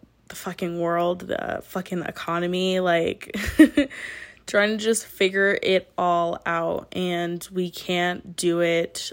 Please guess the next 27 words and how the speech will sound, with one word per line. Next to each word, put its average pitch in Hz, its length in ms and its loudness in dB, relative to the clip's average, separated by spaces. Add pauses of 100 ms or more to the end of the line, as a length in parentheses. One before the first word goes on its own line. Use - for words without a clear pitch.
alone. 175 760 -2 (720)
So 170 600 2 (640)
that's 196 340 4
kind 214 240 6
of 208 80 4
the 208 100 2
tone 185 500 0
that 180 120 0
I 170 80 0
want 170 160 -2
to 175 60 0
set - 540 0
for 185 200 2
this 170 580 2
podcast, - 1040 -4
because 175 580 -2 (100)
I 175 680 0
know 185 300 2
that 185 120 4
it's 185 260 0
really 175 280 2
important 175 760 -2
for 165 200 -6
people 175 340 -4
to 180 140 -8
have 165 400 -4
that. 160 340 -4